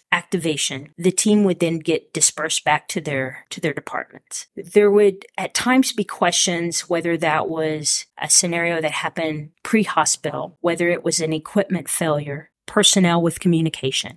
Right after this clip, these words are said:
And each individual department was responsible then to relay that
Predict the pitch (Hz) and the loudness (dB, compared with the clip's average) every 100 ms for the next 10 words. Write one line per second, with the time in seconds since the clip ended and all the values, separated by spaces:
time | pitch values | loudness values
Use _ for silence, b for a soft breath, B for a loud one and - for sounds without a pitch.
0 | - 180 170 - 233 262 - - 214 196 | -6 -4 -4 -2 2 2 2 0 0 2
1 | 190 185 180 165 - 247 240 208 143 170 | 2 0 -2 -4 -4 -2 0 -2 -6 -4
2 | 175 180 175 - 190 190 - 175 151 147 | -4 -4 -6 -4 -2 -2 -2 -4 -6 -4
3 | 143 143 160 b - 185 170 160 165 - | -6 -6 -8 b -4 0 2 0 -2 -8
4 | - 185 170 175 196 226 214 196 180 | -2 0 2 2 2 2 2 2 0